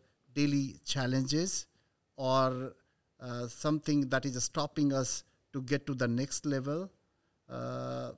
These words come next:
so I would say, uh, strategic leadership development, uh, is, is a great enabler. And also, uh, we are assigned to some group as part of this strategic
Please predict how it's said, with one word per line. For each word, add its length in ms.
so 240
I 160
would 140
say, 380
uh, 240
strategic 480
leadership 480
development, 640
uh, 380
is, 380
is 140
a 60
great 400
enabler. 680
And 520
also, 640
uh, 360
we 160
are 160
assigned 520
to 100
some 320
group 560
as 180
part 380
of 180
this 260
strategic 480